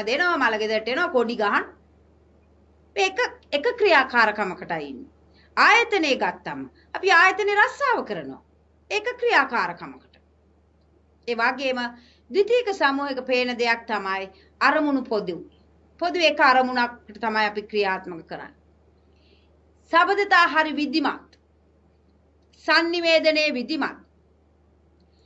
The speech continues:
සාකච්ඡා කරන්නේ සමහර වෙලාවට ලියුමකින් තැනයි වෙලාවයි සඳහන් කරනවා. න්‍යාය පත්‍රයක් තියෙන්න පුළුවන්.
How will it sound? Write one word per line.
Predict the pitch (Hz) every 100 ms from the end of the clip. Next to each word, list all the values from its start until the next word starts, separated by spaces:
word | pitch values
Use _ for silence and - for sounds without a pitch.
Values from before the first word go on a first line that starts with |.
| _ _ -
සාකච්ඡා | 294 311 330 320 320 302
කරන්නේ | 294 285 285 285 285
සමහර | 262 277 285 277
වෙලාවට | 269 269 269 262 269 277 - _ _ _ _ _ _ _ _
ලියුමකින් | 233 302 302 302 302 285 269 - _ _ _ _ _ _ _ -
තැනයි | 277 302 302
වෙලාවයි | 269 277 277 277 269 285
සඳහන් | - - 262 254 240
කරනවා. | - 190 160 - _ _ _ _ _ _ _ _ _ _ _ _ _ -
න්‍යාය | 262 339 330 330
පත්‍රයක් | 302 294 294 294 294
තියෙන්න | 285 269 254 254
පුළුවන්. | 240 185 -